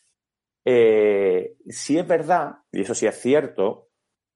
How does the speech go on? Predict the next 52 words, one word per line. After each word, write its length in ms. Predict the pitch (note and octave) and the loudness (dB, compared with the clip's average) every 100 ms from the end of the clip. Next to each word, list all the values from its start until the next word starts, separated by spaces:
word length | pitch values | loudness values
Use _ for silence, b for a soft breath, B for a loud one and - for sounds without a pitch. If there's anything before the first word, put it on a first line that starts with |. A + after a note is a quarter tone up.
| _ _ - | _ _ -12
que 160 | - F#2+ | -6 -2
como, 640 | G2 F#2 F#2 F#2 E2+ E2+ - | -2 -2 -6 -4 -2 -4 -2
eh, 180 | F#2+ F2+ | -2 0
las 180 | G#2 F#2 | -2 -4
mujeres 380 | F2+ A#2+ E3+ B2+ | -4 -2 -2 -2
yo 100 | C#3 | -4
creo 140 | E3 | -2
que 120 | C3+ | -4
pasan, 580 | - - - C#3 C3+ A2+ | -4 -10 -6 -6 -6 -8
se 260 | - - F#2 | -12 -8 -2
habla 140 | B2 | -2
mucho 240 | B2+ B2+ | -4 -4
de 60 | C3 | -2
la 120 | G2+ | -2
fase 260 | - - A2 | -4 -6 -2
de 100 | F#2 | -4
epifanía, 760 | F#2 F#2+ - D#2+ G#3 G#2+ G#2+ - | -4 -10 -8 -6 -2 -2 -4 -10
en 100 | - | -10
la 80 | - - _ | -10 -10 _
piel, 380 | A#2 B2+ - _ _ _ _ _ | -2 -2 -4 _ _ _ _ _
eh, 400 | F#2 F#2 F2+ F2+ F2+ | 0 2 2 2 0
cuando 180 | F#2 | 0
las 100 | F2 | -2
mujeres, 340 | E2+ E2 G2+ A2+ | -2 -2 0 0
pues 160 | A2+ F2 | 0 0
hay 140 | F#2 | 0
un 80 | G2+ | 0
momento 380 | G2+ G#2+ A2+ F#2+ | -2 -2 -2 -4
que 100 | F2+ - F#2+ | -4 -10 -12
suele, 220 | - F#2 - - _ _ | -2 -2 -2 -18 _ _
se 140 | - C2+ | -8 -2
dice 280 | B2 - | 0 0
que 80 | F#2 | -2
es 60 | F2+ | -2
en 100 | E2+ | -4
el 120 | E2 | -2
portal 380 | E2+ D2+ F2+ F2+ | -4 -2 -2 0
de 80 | E2 | 0
los 220 | D2 - | -2 -2
treinta 380 | F#2+ F2 D#2+ F2 | -2 0 0 0
años, 440 | A#2 F2+ - - _ _ _ _ _ _ _ | 0 -4 -6 -12 _ _ _ _ _ _ _
en 120 | G2+ G2+ | -4 -2
el 120 | F#2+ | 0
que 220 | F#2+ A2 | 2 2
ellas, 260 | B2 C#3+ C#3 | 2 0 -4
pues, 140 | A2+ | -10
se 140 | - F#2 | -4 -2
ven 220 | G#2 B2 | -2 -4
con, 400 | C3 G#2 F#2+ F#2 | -4 -4 -4 -8
con 240 | - G#2 G2+ | -6 -6 -4
esa 300 | A2 B2 A#2 | -6 -6 -4
prisa, 640 | A#2 A#2+ C3 - G2 G2+ | -2 0 -2 -4 -4 -4